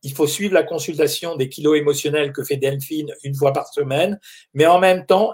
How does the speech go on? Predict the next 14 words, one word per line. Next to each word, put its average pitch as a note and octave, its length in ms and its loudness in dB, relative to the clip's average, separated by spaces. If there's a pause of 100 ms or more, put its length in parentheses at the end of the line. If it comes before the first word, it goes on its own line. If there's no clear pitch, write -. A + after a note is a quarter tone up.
il D3 140 -10
faut, F#3 440 8
euh, C#3+ 280 8
utiliser E3+ 400 0
la E3+ 100 4
bulle D#3 240 -8
bien-être D3+ 540 0
que D#3 60 -2
tout D3 180 -10
le D#3+ 60 -16
monde F#3 200 -12
semble - 380 -4
adorer. D3 800 2 (1000)
Euh, C3+ 1080 2